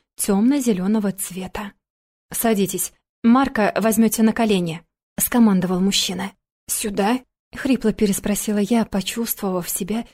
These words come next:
тем самым бараном, который на новые ворота смотрит. "Давайте быстрее",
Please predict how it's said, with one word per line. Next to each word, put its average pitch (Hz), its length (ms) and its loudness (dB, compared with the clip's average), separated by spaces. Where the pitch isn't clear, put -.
тем 262 200 2
самым 196 420 2
бараном, 190 540 2
который 190 400 0
на 202 180 6
новые 196 360 4
ворота 190 420 2
смотрит. 170 600 -4
"Давайте 240 420 2
быстрее", 160 500 -4